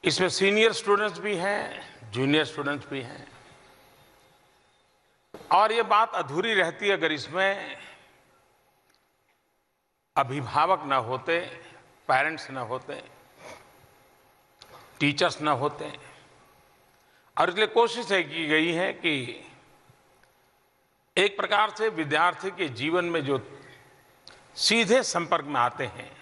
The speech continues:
उन सबसे संवाद करने का ये अवसर बने। अभी जो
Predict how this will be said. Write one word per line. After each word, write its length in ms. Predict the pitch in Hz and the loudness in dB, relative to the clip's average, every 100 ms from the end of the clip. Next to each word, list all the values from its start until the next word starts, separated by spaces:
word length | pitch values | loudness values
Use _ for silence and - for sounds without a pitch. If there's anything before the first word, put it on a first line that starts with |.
| - _ _ _ _ _ _ _ _ _ _ _ _ _ _ _ _ _ _ | -20 _ _ _ _ _ _ _ _ _ _ _ _ _ _ _ _ _ _
उन 140 | 160 156 | 0 2
सबसे 880 | - 175 - - 170 127 - - - - _ _ _ _ _ _ _ _ _ _ _ | 2 0 0 0 0 0 -6 -14 -20 -20 _ _ _ _ _ _ _ _ _ _ _
संवाद 480 | - 139 135 131 131 143 | -2 0 2 2 0 -4
करने 220 | 123 123 | -6 -6
का 120 | 123 | -6
ये 160 | 117 113 | -4 -2
अवसर 420 | 113 104 131 120 104 - - - _ - - _ _ _ _ _ - - - - | -2 0 0 0 -4 -14 -20 -20 _ -20 -20 _ _ _ _ _ -20 -20 -20 -2
बने। 260 | 120 120 143 - - - - - - - - _ _ _ _ _ _ _ _ _ _ _ _ _ _ _ _ - - - - - - - - _ _ _ _ _ _ | 0 0 -2 -6 -16 -20 -20 -20 -20 -20 -20 _ _ _ _ _ _ _ _ _ _ _ _ _ _ _ _ -20 -20 -20 -20 -20 -20 -20 -20 _ _ _ _ _ _
अभी 240 | 147 147 185 | 0 2 4
जो 160 | 185 | 4